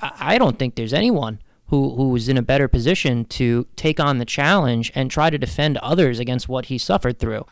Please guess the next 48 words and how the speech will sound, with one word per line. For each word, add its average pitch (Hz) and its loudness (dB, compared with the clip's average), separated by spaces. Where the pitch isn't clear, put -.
I'm 156 2
glad 147 4
he's 123 -2
a 117 -2
member 107 -6
of 98 -16
the 110 -8
bar. 98 -10
To 160 0
make 160 2
a, 139 -4
a 120 -10
slightly 160 -2
bolder 143 2
point, 120 -2
just - -8
in 120 -8
a - -14
hypothetical, 127 -2
if 160 -2
this - -2
was 180 -2
someone 180 2
who 160 2
had 151 2
committed, 151 0
who 139 2
had 185 2
in 123 2
fact 117 -4
committed 127 2
some 127 -2
terrible 120 -2
crime 113 -4
and 127 -2
he 135 0
was 131 0
in 120 0
jail 120 0
for 135 -4
twenty 147 0
years 160 -2
and 127 -2
then 135 0
he 139 -2
came 131 -4
out 135 -2
and 123 -2